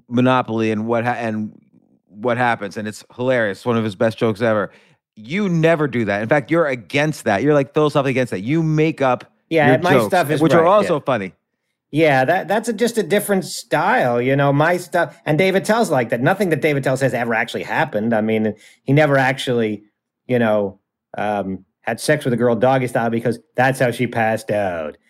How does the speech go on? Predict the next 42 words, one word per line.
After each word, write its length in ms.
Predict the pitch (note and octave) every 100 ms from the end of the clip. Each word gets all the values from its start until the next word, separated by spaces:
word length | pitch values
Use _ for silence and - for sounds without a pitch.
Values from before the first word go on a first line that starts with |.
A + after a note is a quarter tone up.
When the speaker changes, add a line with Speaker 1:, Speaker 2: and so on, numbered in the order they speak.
| _ _
Speaker 2:
You 100 | C3
know, 280 | A#2+ A2+ - -
that's, 380 | - C#3+ C3+ - - -
<laughs> 140 | _
that, 200 | C#3 C3+
that's 160 | A#2 A#2
one 100 | G2+
of 60 |
his 80 | G#2+
jokes. 240 | F3+ B2+
It's 100 | A#2+
one 80 | C3
of 60 | A2+
his 80 | G#2+
older 260 | A#2 G#2+
jokes. 420 | E2 D#2 F2+ -
So, 200 | - F2+ _ _ -
uh, 160 | G2+ G2
I 100 | G#2+
think 200 | B2+ G#2
I 80 |
can 160 | F#2+ F#2
do 160 | A2+ G#2+
it 120 | -
'cause 140 | F2
it's, 160 | F2+ - _ _ _ -
it's, 240 | - -
uh, 220 | G2 F2+ F2 _ _ _ _ _ _ _ _
it, 180 | - A2+ _
it's 220 | A#2+ -
on 160 | A2+ G2
a 60 |
previous 420 | - B2+ A2 G#2
album. 340 | C3+ C3+ A2 A2
But, 180 | C#3 C#3
um, 460 | C3+ B2+ B2+ A#2+ - _
yeah, 180 | - G3+
that, 200 | E3 E3+
that's 180 | F#3+ D#3+
just 320 | G#3 C#3+ -
made 320 | E3 F3+ G3
up. 320 | G#3+ C3 -